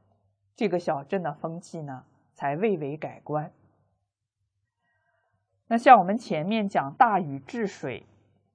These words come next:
大禹治水的时候啊，他跋山涉水泥行，是在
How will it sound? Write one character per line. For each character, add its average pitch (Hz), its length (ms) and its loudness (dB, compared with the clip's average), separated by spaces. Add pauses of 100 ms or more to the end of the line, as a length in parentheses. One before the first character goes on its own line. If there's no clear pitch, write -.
(220)
大 302 200 8
禹 170 180 2
治 277 260 -4
水 135 280 -6
的 190 140 0
时 147 180 -8
候 151 200 -6
啊， 131 220 -8 (680)
他 190 180 0
跋 185 360 2
山 233 300 2
涉 247 360 -2
水 147 240 -8
泥 147 320 -6
行， 143 460 -12 (500)
是 - 180 -6
在 170 400 8